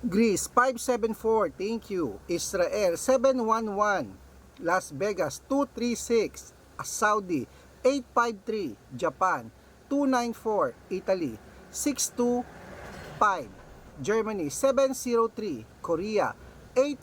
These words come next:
four four, Dubai, one one seven, Malaysia, nine two eight, Thailand, three six zero, Philippines, one four five, India, two zero five, New Zealand, six nine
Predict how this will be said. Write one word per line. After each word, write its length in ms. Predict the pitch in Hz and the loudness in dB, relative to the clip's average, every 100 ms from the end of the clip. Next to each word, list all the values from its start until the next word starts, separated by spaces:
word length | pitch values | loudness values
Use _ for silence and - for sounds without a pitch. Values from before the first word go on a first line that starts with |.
| - | 0
four 240 | 240 240 | 2 2
four, 480 | 233 220 202 131 110 - | -2 -2 0 0 -4 -8
Dubai, 560 | 139 147 135 165 220 226 - - - | -4 0 2 2 0 -6 -14 -20 -12
one 320 | 156 214 285 285 | -2 2 2 2
one 240 | 262 254 247 | 0 0 -2
seven, 560 | - 254 233 175 127 - - - - - - - - | -2 -2 0 0 -2 -4 -18 -20 -20 -20 -20 -20 -10
Malaysia, 640 | 170 214 208 208 - 143 - - | -2 0 2 0 -2 -6 -6 -10
nine 400 | 185 262 302 294 | 0 0 0 -4
two 240 | - 262 262 - | -4 -4 -4 -2
eight, 240 | 226 165 - - - - 208 | 0 -2 -6 -16 -20 -6 -2
Thailand, 560 | 214 180 190 160 123 - | -2 0 0 -2 -6 -8
three 240 | 254 294 | -4 -4
six 320 | 262 - 254 - | -2 -2 -4 -4
zero, 480 | - 226 208 151 - - - - | -4 0 2 0 -4 -12 -8 -2
Philippines, 800 | 190 185 - 330 196 135 - - - - - | 0 0 -2 -2 0 -2 -6 -14 -20 -18 -2
one 320 | 214 285 311 | 2 2 0
four 320 | - 247 254 | -2 2 2
five, 400 | 240 214 190 143 107 - - - - | 0 0 0 0 -8 -18 -20 -20 -4
India, 560 | 196 196 175 160 113 - - - - - | -2 0 0 0 0 -4 -18 -20 -12 -2
two 240 | 294 311 | 2 2
zero 560 | - 269 262 254 247 - _ _ - - - | 2 2 4 4 2 -4 _ _ -20 -6 0
five, 320 | 202 151 107 - _ _ _ _ - | 0 0 -10 -18 _ _ _ _ -16
New 160 | - 190 | -8 -6
Zealand, 480 | 151 190 180 135 117 | -6 -6 -2 -2 -2
six 400 | - 294 - - | -6 -6 -6 -4
nine 320 | 214 220 214 | -4 -4 -6